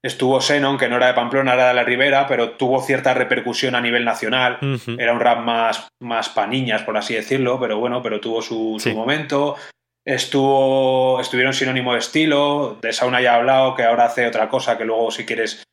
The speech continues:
Speaker 1: eh, te comento. Estaba el Calleja, que es un incombustible de aquí, que además es vecino mío, que <laughs> lleva como veinte años sin parar
Speaker 2: <laughs>
Speaker 1: ahí en el under. Estuvieron Soñadores Natos, que hacían raga, que, que era peña que también tuvieron un momento bastante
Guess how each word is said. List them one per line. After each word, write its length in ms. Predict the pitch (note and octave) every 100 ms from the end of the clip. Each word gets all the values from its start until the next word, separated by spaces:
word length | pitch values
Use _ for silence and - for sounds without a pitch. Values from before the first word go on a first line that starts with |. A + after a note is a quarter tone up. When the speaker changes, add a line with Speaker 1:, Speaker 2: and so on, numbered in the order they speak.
| _ _ _ -
Speaker 1:
eh, 380 | B2 A#2 A2 A2
te 100 | -
comento. 840 | A2+ A2+ D3 C3+ C#3 C3+ C#3 C#3
Estaba 300 | A#2 - B2+
el 80 | B2+
Calleja, 460 | B2+ A#2+ C#3 C3 B2
que 60 |
es 80 | A#2+
un 80 | B2+
incombustible 640 | A#2+ B2 A#2 - C#3 C3
de 80 | A#2
aquí, 240 | A2 C3 B2+
que 60 |
además 220 | A2 A2+ B2+
es 60 |
vecino 320 | A#2+ A2+ A2+
mío, 240 | A2 B2 A2+
que 200 | G#2+ G#2+ -
<laughs> 120 | _ -
lleva 280 | D3 D3+
como 240 | C3+ B2 A#2+
veinte 280 | C#3 C3+ A#2+
años 300 | C3 C3 A#2+
sin 220 | C3 B2
parar 480 | A2 B2+ C#3+ C#3 -
Speaker 2:
<laughs> 400 | - - _ -
Speaker 1:
ahí 220 | B2 C3
en 80 | B2
el 100 | A#2+
under. 520 | D#3 D3+ C#3 C#3+ D3
Estuvieron 580 | B2 - A#2+ B2+ B2+ B2+
Soñadores 460 | C3 A#2+ A#2+ A#2
Natos, 360 | A#2+ D3 C#3 C3+
que 80 | B2
hacían 260 | A#2 A#2+
raga, 440 | A#2 C3+ C3+ B2+ B2
que, 440 | A#2 A2+ A2+ G#2+ - _
que 100 | B2
era 240 | A2 A#2+ A#2
peña 240 | B2 B2
que 160 | A#2+ A#2
también 360 | - A2+ B2+ C#3+
tuvieron 260 | D3 C#3+
un 60 | C3+
momento 360 | B2+ B2 B2
bastante 1000 | A#2 A#2 A#2 A2 A#2 A2+ G#2+ G#2+ G#2 G2+